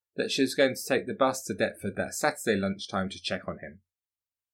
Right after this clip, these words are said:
Marie told her daughter she would keep her updated during the day,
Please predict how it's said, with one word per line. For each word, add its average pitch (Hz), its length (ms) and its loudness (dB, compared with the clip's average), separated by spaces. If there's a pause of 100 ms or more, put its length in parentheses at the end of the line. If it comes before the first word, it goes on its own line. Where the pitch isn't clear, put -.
(200)
Marie 208 340 6
told 160 260 4
her 143 100 4
daughter 143 460 4
she 113 200 0
would 104 180 -4
keep - 200 -4
her 110 200 4
updated 117 440 0
during 95 240 0
the 85 80 -8
day, 90 340 -6